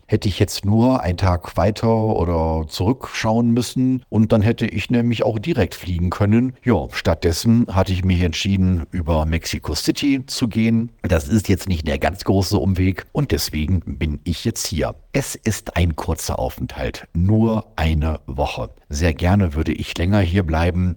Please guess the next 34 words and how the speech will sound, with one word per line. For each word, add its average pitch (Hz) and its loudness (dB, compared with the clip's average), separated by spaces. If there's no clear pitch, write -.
Ich - -2
habe 82 0
neunzig 80 0
Tage - -2
Visum 147 0
bekommen. 165 -6
Das - -2
ist - -4
nicht 71 -6
selbstverständlich. 107 0
Es - -6
scheint 69 -4
so, 78 -2
dass 73 -4
das 76 -4
die 67 -6
Migrationsbeamten, 82 0
äh, - 2
am 78 0
Flughafen 78 -4
eher 76 0
so 78 -4
nach 67 -4
Tagesform - -2
entscheiden, - -2
ob - -2
sie - -4
dir 69 -6
dreißig - -2
oder - -4
neunzig 65 -2
Tage 113 -4
geben. 101 -4
Ja, 67 2